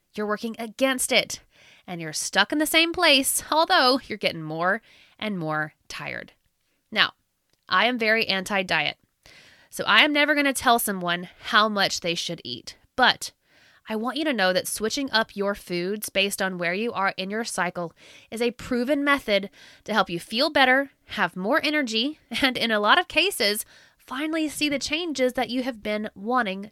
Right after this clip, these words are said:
to see. More than that, though, not choosing foods based on your cycle and instead eating the same thing every day while dieting, not eating enough carbs, killing it at the gym, that has been proven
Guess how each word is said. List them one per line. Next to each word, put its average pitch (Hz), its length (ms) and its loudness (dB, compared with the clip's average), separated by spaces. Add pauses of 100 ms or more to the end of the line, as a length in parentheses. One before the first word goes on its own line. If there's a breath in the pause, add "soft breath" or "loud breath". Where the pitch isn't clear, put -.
to 220 100 -10
see. 180 460 -4 (760 loud breath)
More 277 160 2
than 320 180 -2
that, 254 240 6
though, 190 280 4
not 165 400 0
choosing 285 480 -2
foods 294 320 -2
based 285 300 2
on 285 120 2
your 285 120 0
cycle 302 500 0 (380)
and 220 80 4
instead 220 420 0
eating 214 300 -2
the 180 80 -2
same 208 400 -2
thing 220 420 -4 (320 loud breath)
every 208 380 4
day 202 380 4
while 185 340 0
dieting, 196 640 2
not 170 180 0
eating 226 240 0
enough 233 300 -2
carbs, 185 500 4
killing 202 280 -4
it 233 40 -2
at 254 160 0
the 262 80 0
gym, 196 400 -4 (680 soft breath)
that 214 220 6
has 262 180 2
been 285 160 0
proven 233 580 0